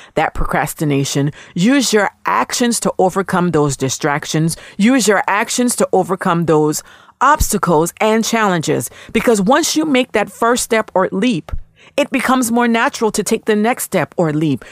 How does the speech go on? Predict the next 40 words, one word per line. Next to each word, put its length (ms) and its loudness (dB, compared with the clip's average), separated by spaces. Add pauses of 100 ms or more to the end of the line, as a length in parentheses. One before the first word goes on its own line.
(160)
You 220 4
just 200 2
gotta 220 0
get 200 0
started. 420 0 (580)
So 380 2 (100)
remember 320 2
what 160 2
I 100 2
said 260 0
in 80 2
the 80 2
beginning. 480 -2 (180)
It 100 2
doesn't 320 2
matter 220 2
if 140 2
you 80 0
didn't 180 0
get 140 0
started 320 0
yesterday, 560 0 (160)
last 340 0
month, 320 0
last 360 -2
week, 180 -2
the 80 -2
day 180 0
before. 460 2 (160)
The 80 4
time 280 0
is 120 -4
now. 320 -2 (240)
Get 200 2
started 440 0
now. 420 0 (300)
Start 480 0 (120)
writing 460 2
it 160 -2
down 500 0